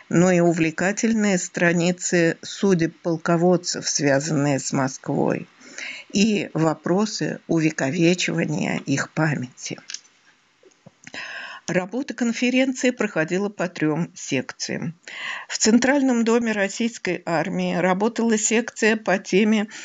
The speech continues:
«Современная историческая наука о битве за Москву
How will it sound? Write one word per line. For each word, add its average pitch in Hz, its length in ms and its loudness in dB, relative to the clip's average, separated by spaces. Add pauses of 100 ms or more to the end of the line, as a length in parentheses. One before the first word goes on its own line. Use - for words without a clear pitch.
(140)
«Современная 196 880 2
историческая 180 840 -2
наука 165 800 0 (240)
о 165 120 4
битве 156 460 0
за 147 120 -4
Москву 180 640 2